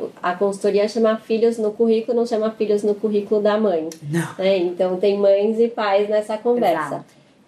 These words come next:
Speaker 1: É, qual que é o engajamento dos homens nesse assunto?
Speaker 2: A gente, é, ainda não tem um número pra te trazer aqui, eu não tenho esse número.
Speaker 1: Mas uma, um feeling, uma sensação do trabalho que vocês
Speaker 2: Eu
Speaker 1: fazem.
Speaker 2: acho que a gente não pergunta.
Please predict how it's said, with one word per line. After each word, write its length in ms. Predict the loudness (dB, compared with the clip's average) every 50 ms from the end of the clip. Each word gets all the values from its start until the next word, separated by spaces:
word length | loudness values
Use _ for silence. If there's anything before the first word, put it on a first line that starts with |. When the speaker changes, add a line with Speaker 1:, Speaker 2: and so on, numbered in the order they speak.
| _ _
Speaker 1:
É, 500 | -2 0 2 4 4 4 4 2 0 -2 -6 -16 _ _ -20 -20 _ _
qual 240 | -4 -2 0 0 0
que 160 | -2 -2 -2
é 100 | 0 2
o 60 | 2 2
engajamento 1200 | 2 2 0 0 -2 -2 -2 -2 -2 -2 -2 0 0 0 0 0 0 2 2 2 4 2 0 -4 -6
dos 300 | -4 -2 -2 0 0 0
homens 600 | 0 2 2 2 4 4 4 4 4 2 -2 -4
nesse 320 | -4 -4 -4 -4 -4 -4 -6
assunto? 580 | -6 -6 -8 -12 -12 -12 -12 -12 -12 -14 -14 -14 _ _ _ _ _ _ _ _ _ _ _ _ _ _ _ _
Speaker 2:
A 100 | -8 -8
gente, 520 | -8 -6 -4 -4 0 0 0 0 0 -4 -10 -14 -8
é, 580 | -4 -2 0 2 4 4 4 2 2 0 -4 -8 -20 _ -8
ainda 280 | -8 -6 -4 -4 -4
não 120 | -2 -4 -4
tem 320 | -4 -2 -2 -2 0 0 2
um 80 | 4 4
número 600 | 4 4 2 -2 -4 -4 -2 -2 -2 -2 -2 -4 -6
pra 140 | -6 -6 -6
te 160 | -6 -8 -8
trazer 340 | -4 -4 -4 -2 -2 -4 -4
aqui, 360 | -4 -6 -8 -10 -10 -8 -6
eu 100 | -6 -4
não 100 | -6 -6
tenho 200 | -4 -4 -4 -4
esse 200 | -4 -6 -8 -8
número. 360 | -8 -8 -8 -10 -12 -12 -14 -10 -4
Speaker 1:
Mas 300 | -2 0 2 2 2 2
uma, 420 | 0 0 2 2 2 2 2 0 0
um 80 | -2
feeling, 440 | -2 -2 0 0 0 0 -2 -2 -4
uma 140 | -4 -6 -6
sensação 640 | -6 -6 -4 -2 -2 -4 -2 0 0 2 2 2 0
do 120 | -2 -6
trabalho 400 | -6 -4 -4 -2 -2 -2 -2 -4
que 80 | -6 -8
vocês 380 | -8 -8 -6 -6 -6 -8 -4 2
Speaker 2:
Eu 140 | 2 2 4
Speaker 1:
fazem. 160 | 4 2 0
Speaker 2:
acho 160 | 0 -2 -6 -10
que 60 | -8
a 60 | -6
gente 340 | -4 -4 -4 -4 -2 -2 0
não 160 | 0 0 0
pergunta. 760 | -2 -2 -4 -4 -4 -10 -10 -10 -10 -10 -12 -12 -14 -14